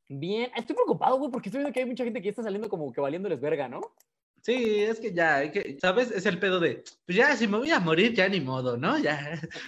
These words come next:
Speaker 1: Ya se conectó. Emilio dice, "¿Cómo andan mis chiludos cuarentenosos?". Pues mira,
Speaker 2: Sí,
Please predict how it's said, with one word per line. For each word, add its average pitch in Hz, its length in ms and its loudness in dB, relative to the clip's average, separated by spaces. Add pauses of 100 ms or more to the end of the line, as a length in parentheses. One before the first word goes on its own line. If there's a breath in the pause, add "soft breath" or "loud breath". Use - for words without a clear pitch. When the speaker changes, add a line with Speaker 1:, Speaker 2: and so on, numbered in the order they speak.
(840 loud breath)
Speaker 1:
Ya 160 200 4
se 185 100 -2
conectó. 160 540 2
Emilio 233 420 4
dice, 208 220 2
"¿Cómo 220 180 2
andan 226 220 -2
mis 180 100 -2
chiludos 185 380 2
cuarentenosos?". 147 800 0
Pues 135 340 -12
mira, 143 300 -2
Speaker 2:
Sí, 147 640 -10